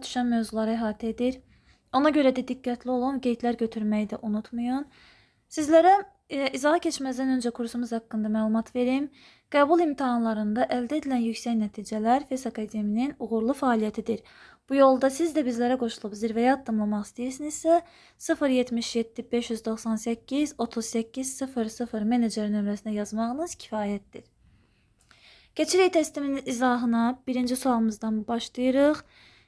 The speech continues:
Neandertal insana aiddir. Kür Araz mədəniyyətinin yaranması. Erkən Tunc.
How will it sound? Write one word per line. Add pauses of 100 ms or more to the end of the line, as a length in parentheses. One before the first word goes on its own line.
(100)
Neandertal
insana
aiddir. (1300)
Kür
Araz
mədəniyyətinin
yaranması. (1600)
Erkən
Tunc.